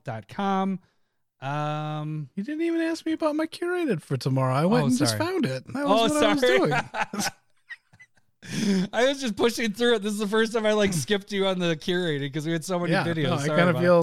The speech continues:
Speaker 1: it. What
Speaker 2: I,
Speaker 1: is your
Speaker 2: I have it
Speaker 1: curated?
Speaker 2: ready. I know.
Speaker 1: What is your
Speaker 2: It's, tomorrow's
Speaker 1: curated
Speaker 2: gonna
Speaker 1: for
Speaker 2: be,
Speaker 1: tomorrow?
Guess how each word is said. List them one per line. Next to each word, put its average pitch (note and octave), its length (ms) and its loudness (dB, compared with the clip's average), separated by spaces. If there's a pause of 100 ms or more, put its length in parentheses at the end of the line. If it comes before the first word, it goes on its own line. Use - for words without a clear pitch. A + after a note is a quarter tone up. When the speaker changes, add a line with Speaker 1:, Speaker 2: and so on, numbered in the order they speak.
Speaker 1:
it. C3+ 120 -2
What E4+ 160 2
Speaker 2:
I, E3+ 60 6
Speaker 1:
is E3+ 100 4
your - 100 4
Speaker 2:
I E3+ 40 8
have F3+ 180 8
it E3+ 40 6
Speaker 1:
curated? D#3+ 160 4
Speaker 2:
ready. D#3 260 6
I E3 60 -2
know. C4+ 160 2
Speaker 1:
What C4+ 140 2
is E4 180 -2
your E4 100 2
Speaker 2:
It's, E4 140 0
tomorrow's D4 380 4
Speaker 1:
curated G#3+ 120 4
Speaker 2:
gonna A3+ 140 6
Speaker 1:
for - 40 4
Speaker 2:
be, A3 60 4
Speaker 1:
tomorrow? B2+ 220 -4